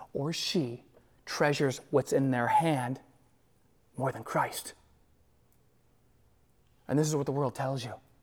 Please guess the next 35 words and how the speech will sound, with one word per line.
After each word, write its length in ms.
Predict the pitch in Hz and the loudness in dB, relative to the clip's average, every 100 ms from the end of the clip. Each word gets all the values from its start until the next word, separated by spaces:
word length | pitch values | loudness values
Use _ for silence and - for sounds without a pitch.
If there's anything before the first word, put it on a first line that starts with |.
| _ _ _ _ _ _ _ _ _ _ _ _ | _ _ _ _ _ _ _ _ _ _ _ _
They 60 | - | -6
say, 80 | 135 | -2
"You're 140 | 120 | 2
lonely? 520 | 131 180 247 285 320 - - - - | 6 8 10 10 6 0 -16 -20 -6
You 140 | 247 | -2
get 140 | 202 | 0
a 40 | 170 | 0
relationship," 840 | 147 147 147 139 - 123 - 113 - | 0 0 0 -2 -6 -8 -8 -10 -6
right? 400 | 147 185 196 202 - _ _ _ _ _ _ - | -4 -2 -4 -6 -14 _ _ _ _ _ _ 2
You 80 | |
got 140 | 214 220 | 4 6
that 140 | 196 | 4
fear 220 | - 214 | 4 4
of 60 | 202 | 4
being 220 | 214 208 | 4 2
lo-, 80 | 214 | 0
you 120 | 226 | 0
get 180 | 226 277 | 0 8
that 120 | 269 | 8
relationship. 1000 | 247 226 226 285 294 - 226 - 147 - - - - | 10 12 12 12 12 10 6 8 6 4 -16 -2 2
You're, 120 | 226 | 4
you're 100 | 208 | 4
afraid 200 | - 262 | 8 12
of 40 | |
not 140 | 262 269 | 12 12
having 200 | 262 247 | 12 12
money, 180 | 277 302 | 12 12
you 80 | 214 | 8
get 140 | 214 | 12
that 140 | 269 | 12
money. 560 | 247 254 285 311 311 233 | 12 12 12 12 12 12
And 280 | 214 240 208 | 8 4 8
the 40 | |
world 280 | 208 269 240 | 12 12 12
says, 140 | 247 | 10